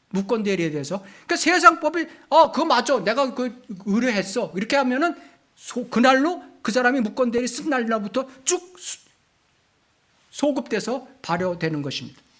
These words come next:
정확하게 하나님께서는 이렇게 하신 거예요. 예? 묵건 대리를 통해서 우리가 죄를 용서받을 수 있는 기회를 주신 거예요. 그래서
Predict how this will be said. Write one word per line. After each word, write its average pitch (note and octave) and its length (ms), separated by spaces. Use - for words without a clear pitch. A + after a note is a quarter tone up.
정확하게 F4+ 420
하나님께서는 A#3 540
이렇게 E3+ 160
하신 E3+ 260
거예요. G2+ 180
예? A#3 140
묵건 D#4+ 460
대리를 C#4+ 560
통해서 C#4 460
우리가 C4 500
죄를 B3+ 440
용서받을 A#3+ 480
수 A#3+ 120
있는 B3 200
기회를 A#3 320
주신 G3+ 280
거예요. C#3+ 180
그래서 F#4+ 540